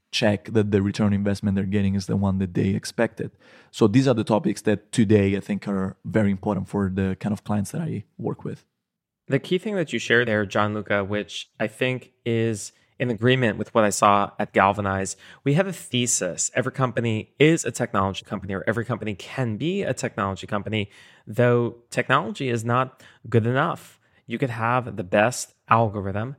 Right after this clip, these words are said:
Speaker 2: the best data set, but what is your plan to business commercialization? And I think that's the key that a lot of companies have been looking at, especially now, post-pandemic. How do you bridge that gap of technology and business?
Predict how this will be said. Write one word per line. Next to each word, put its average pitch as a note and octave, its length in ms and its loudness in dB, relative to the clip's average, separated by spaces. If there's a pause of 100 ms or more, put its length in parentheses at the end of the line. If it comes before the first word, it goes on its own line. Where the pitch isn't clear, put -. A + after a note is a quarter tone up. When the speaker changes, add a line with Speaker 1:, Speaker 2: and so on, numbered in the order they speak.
(200)
Speaker 2:
the G2 80 -6
best A2+ 260 2
data C#3+ 220 0
set, A2+ 360 -2 (220)
but A2 80 0
what A2+ 300 0
is B2 120 -6
your C3 120 -4
plan G#2+ 580 -2 (300)
to C3+ 100 -2
business G#2 540 -2
commercialization? G2 1080 -6 (340)
And A2+ 140 0
I A2 40 0
think A#2+ 180 -4
that's A#2+ 240 2
the A#2 80 -6
key A#2+ 380 -4
that G#2 280 2
a A2+ 60 -8
lot G2+ 200 0
of - 60 -10
companies G#2+ 480 -4
have G#2+ 220 -2
been G2+ 200 -4 (300)
looking C#3 320 -4
at, A#2 300 -2 (100)
especially A#2+ 420 -4
now, G#2+ 360 0
post-pandemic. A#2+ 760 -6 (240)
How A#2+ 220 0
do B2 80 -8
you B2+ 100 -6
bridge G#2+ 480 -4
that B2 220 0
gap G2 400 0 (100)
of A2 220 -8
technology G2 800 -6
and F#2+ 240 -8
business? A2+ 560 -4